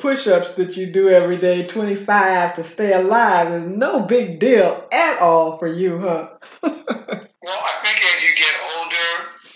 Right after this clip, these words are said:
Speaker 2: you start losing things. And as our grandmother used to say, "Use it or lose it."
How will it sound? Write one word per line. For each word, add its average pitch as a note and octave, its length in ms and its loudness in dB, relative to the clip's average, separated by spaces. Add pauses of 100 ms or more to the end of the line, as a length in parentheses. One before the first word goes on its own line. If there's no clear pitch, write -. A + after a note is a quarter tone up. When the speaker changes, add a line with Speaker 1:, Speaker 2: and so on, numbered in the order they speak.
(100)
Speaker 2:
you - 180 2
start C#3 460 -2 (360)
losing B2+ 640 -2
things. B2+ 500 2
And B2 300 0 (160)
as B2+ 240 0
our A#2 180 -6
grandmother C3+ 480 -2
used B2 280 0
to A#2+ 60 -8
say, A#2+ 200 0 (580)
"Use - 400 0
it - 140 0 (400)
or A2+ 140 -12
lose - 520 -4
it." - 60 -14